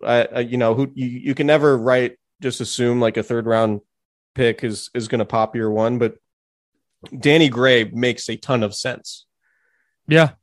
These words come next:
Speaker 1: Like, no
Speaker 2: Yeah.
Speaker 1: one would be shocked if Danny Gray, given his skill set, pops in Kyle Shanahan's offense, even as a rookie.
Speaker 2: Sure.
Speaker 1: But
Speaker 2: Yeah.
Speaker 1: the nice thing about the forty-niners receiving core for them is that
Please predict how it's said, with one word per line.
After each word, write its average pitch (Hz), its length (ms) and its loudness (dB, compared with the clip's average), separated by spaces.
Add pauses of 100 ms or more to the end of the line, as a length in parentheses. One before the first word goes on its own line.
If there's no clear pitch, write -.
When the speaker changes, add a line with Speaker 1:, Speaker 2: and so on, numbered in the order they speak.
Speaker 1:
Like, 131 220 2
no 151 160 6
Speaker 2:
Yeah. 160 80 10
Speaker 1:
one 156 140 6
would 143 160 2
be 131 140 4
shocked 120 640 0
if 127 200 -4
Danny 123 300 2
Gray, 117 380 0
given 117 340 -4
his 107 180 -6
skill 113 300 -4
set, 110 400 -2
pops - 480 -2 (340)
in 123 120 -2
Kyle 113 240 0
Shanahan's 107 420 -4
offense, 110 420 -4
even 113 200 -4
as 110 120 -6
a 123 60 -12
rookie. 120 160 -6
Speaker 2:
Sure. 135 240 0 (680)
Speaker 1:
But 127 120 2
Speaker 2:
Yeah. - 20 0
Speaker 1:
the 123 80 0
nice 131 300 0
thing 120 180 2
about 113 220 0
the 113 80 -12
forty-niners 117 420 -2
receiving 135 400 -4
core 120 160 -2
for 117 140 -10
them 110 200 -2
is 107 120 -4
that 110 240 0